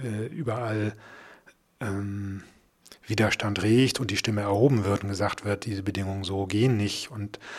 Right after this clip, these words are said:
ähm, äh, so können wir eigentlich nicht dem Auftrag gerecht werden, den,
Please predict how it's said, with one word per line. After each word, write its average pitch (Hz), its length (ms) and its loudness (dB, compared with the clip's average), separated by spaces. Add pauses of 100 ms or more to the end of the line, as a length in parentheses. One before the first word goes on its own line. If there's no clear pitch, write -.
(340)
ähm, 101 540 -6 (400)
äh, 101 280 -8
so 107 280 -6 (360)
können 107 280 2
wir 101 140 0
eigentlich 104 400 -4
nicht 104 220 -6 (240)
dem 107 200 0
Auftrag - 540 -2
gerecht 107 420 -2
werden, 95 400 0
den, 92 360 -6